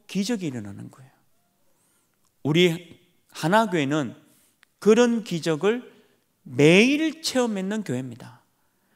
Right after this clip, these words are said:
매년 체험했는 교회입니다. 그게 우리 하나교회예요. 그 축복 우리가 보고 있는 겁니다. 보좌와 나의 응답을 누려야 돼요.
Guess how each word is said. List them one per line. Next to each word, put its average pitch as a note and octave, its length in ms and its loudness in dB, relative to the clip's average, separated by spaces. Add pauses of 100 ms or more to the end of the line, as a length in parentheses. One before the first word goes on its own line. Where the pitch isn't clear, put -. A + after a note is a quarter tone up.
(360)
매년 A3+ 640 6
체험했는 A3+ 560 -2
교회입니다. B2+ 680 -10 (520)
그게 B3 200 2
우리 G#3+ 180 4
하나교회예요. F#3+ 640 -2 (2250)
그 E4 260 8
축복 B3 360 -2
우리가 G3 520 -2 (420)
보고 D4+ 240 10
있는 B2 200 -2
겁니다. C#3 420 -10 (1040)
보좌와 A3+ 840 4
나의 G#3+ 520 2
응답을 E3+ 440 -2
누려야 D3+ 240 -2
돼요. A#2+ 240 -16